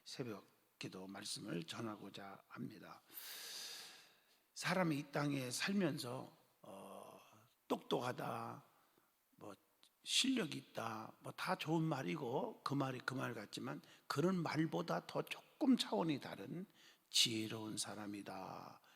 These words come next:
이런 소리 듣는 게 축복이에요.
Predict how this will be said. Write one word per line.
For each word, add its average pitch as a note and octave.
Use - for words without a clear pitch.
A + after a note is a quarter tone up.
이런 C#3
소리 -
듣는 -
게 -
축복이에요. -